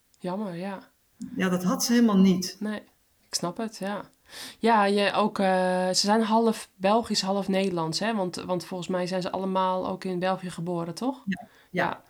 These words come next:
Speaker 2: klopt.
Speaker 1: Ja, vlak onder de rook van Breda, hè? In, eh,
Speaker 2: Ja.
Speaker 1: eh, vlak, vlak over de grens. In Meerlen, hè?
Speaker 2: Ja,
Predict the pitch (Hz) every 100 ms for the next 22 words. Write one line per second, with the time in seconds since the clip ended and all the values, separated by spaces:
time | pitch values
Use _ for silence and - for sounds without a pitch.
0 | - - 185 - 180 160 - 196 190 190
1 | 185 180 180 190 185 185 180 175 180 220
2 | 196 220 185 175 170 170 175 180 - -
3 | - 202 202 - - - 165 - - -
4 | 190 196 - 196 190 180 170 180 214 -
5 | - - - - - - 185 180 180 208
6 | 214 190 262 - - - _ _ - 208
7 | -